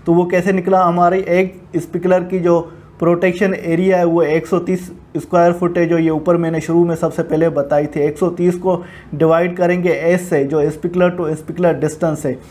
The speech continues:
तो वो इसको divide हम करेंगे एक सौ तीस डिवाइडेड बाय चौदह फुट, तो हमें मालूम होगा नाइन पॉइंट टू एट। तो ये हमें मालूम हो जाएगा, जो branch से ब्रांच जो distance है नाइन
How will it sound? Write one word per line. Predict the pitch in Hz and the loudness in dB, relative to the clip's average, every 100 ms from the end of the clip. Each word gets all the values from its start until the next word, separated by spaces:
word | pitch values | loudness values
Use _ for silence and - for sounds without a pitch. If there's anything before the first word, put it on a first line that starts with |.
| - - - 170 | -20 -20 -10 0
तो | 165 | 2
वो | 165 175 | 4 2
इसको | 165 165 190 | -2 -2 -2
divide | 160 156 160 185 | 0 2 2 2
हम | 180 180 | 0 0
करेंगे | 175 175 175 180 185 180 - | 0 0 0 0 -2 -6 -4
एक | 160 156 | -4 -2
सौ | 180 | -2
तीस | 175 180 180 | 0 0 0
डिवाइडेड | 170 160 165 170 | 2 2 0 -2
बाय | 170 170 | 0 0
चौदह | 175 165 175 | 0 0 0
फुट, | 165 139 131 - - - | 0 -4 -6 -10 -20 -8
तो | 160 | -4
हमें | 165 180 | 0 2
मालूम | 170 160 180 | 2 2 2
होगा | 175 165 185 | 0 2 0
नाइन | 175 160 175 | 0 0 -2
पॉइंट | 175 165 156 - | 0 0 -2 -2
टू | 151 | 0
एट। | 139 123 - - - | 0 -2 -10 -14 -4
तो | 160 | 0
ये | 170 | 2
हमें | 165 180 185 180 | 2 0 -2 -4
मालूम | 165 156 165 180 | -2 0 0 0
हो | 175 | 2
जाएगा, | 175 175 180 | 2 2 0
जो | 175 | -2
branch | 139 156 165 180 | -2 0 0 -2
से | 180 | -4
ब्रांच | 147 156 170 170 | -2 0 0 -4
जो | 135 160 | -4 -4
distance | 160 151 156 185 180 | -2 -4 -2 -2 -2
है | 185 | -2
नाइन | 170 151 | -2 -2